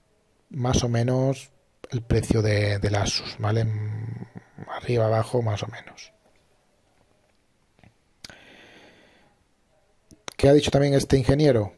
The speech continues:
Pues en cuanto a durabilidad de lo-, de los materiales y tal,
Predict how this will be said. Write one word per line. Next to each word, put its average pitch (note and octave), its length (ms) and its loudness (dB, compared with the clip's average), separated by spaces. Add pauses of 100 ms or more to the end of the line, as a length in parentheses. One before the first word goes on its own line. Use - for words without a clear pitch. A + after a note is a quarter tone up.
Pues A2+ 1200 0 (1500)
en C3+ 100 -2
cuanto A#2 280 0
a A2+ 40 2
durabilidad A2+ 500 0
de A#2 80 4
lo-, A2 600 -2
de A2+ 100 -4
los A2+ 80 0
materiales B2 480 4
y B2+ 60 2
tal, F3+ 320 0